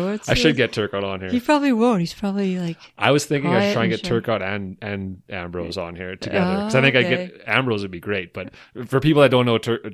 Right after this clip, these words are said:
Speaker 2: uh, Mike Turcotte is just a guy, he's kinda
Speaker 1: He's been in fire longer than me, and he's leading a crew, so
Speaker 2: He's leading a
Speaker 1: he, he's a
Speaker 2: crew.
Speaker 1: couple years, I think, ahead of me
Speaker 2: Yeah, but he's
Speaker 1: in
Speaker 2: also,
Speaker 1: years. <laughs>
Speaker 2: he's, he's, he's managed to, to,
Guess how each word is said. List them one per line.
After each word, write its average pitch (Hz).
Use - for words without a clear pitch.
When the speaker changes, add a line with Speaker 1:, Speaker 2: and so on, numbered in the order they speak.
Speaker 2:
uh, 107
Mike 110
Turcotte 113
is 101
just 104
a 104
guy, 98
he's 98
kinda 98
Speaker 1:
He's 254
been 320
in 294
fire 254
longer 226
than 180
me, 190
and 160
he's 160
leading 165
a 143
crew, 160
so -
Speaker 2:
He's 107
leading 139
a -
Speaker 1:
he, -
he's 131
a -
Speaker 2:
crew. 135
Speaker 1:
couple 220
years, 185
I 170
think, 180
ahead 170
of 165
me 165
Speaker 2:
Yeah, 90
but -
he's 123
Speaker 1:
in 139
Speaker 2:
also, 170
Speaker 1:
years. 160
<laughs> 208
Speaker 2:
he's, 135
he's, 139
he's 123
managed 143
to, 117
to, 104